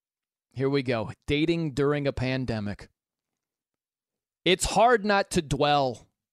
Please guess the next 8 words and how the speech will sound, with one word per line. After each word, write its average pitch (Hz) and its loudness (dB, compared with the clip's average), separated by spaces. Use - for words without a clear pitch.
on 123 -4
what 131 -2
was. 123 0
Looking 170 0
back 135 -2
instead 131 -2
of 127 -2
ahead. 131 -2